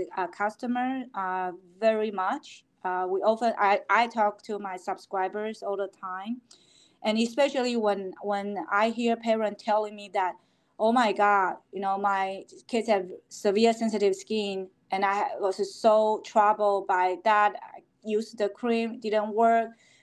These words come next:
tried so many brands, didn't work, and finally get to you.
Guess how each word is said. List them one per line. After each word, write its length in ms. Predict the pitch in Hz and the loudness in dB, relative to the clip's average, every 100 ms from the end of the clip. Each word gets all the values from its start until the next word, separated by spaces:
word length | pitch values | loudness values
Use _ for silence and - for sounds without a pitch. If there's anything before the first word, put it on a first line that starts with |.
| _ | _
tried 240 | 226 214 | 2 2
so 100 | 220 | 2
many 260 | 208 208 214 | -2 0 -2
brands, 340 | 202 208 208 | -2 -2 0
didn't 240 | 214 208 208 | 0 0 2
work, 320 | 208 220 220 | 2 2 0
and 120 | 190 | -4
finally 360 | 214 208 208 190 | -2 0 0 -2
get 180 | 208 202 | -4 -4
to 120 | 220 | -4
you. 360 | 196 196 214 | 0 2 0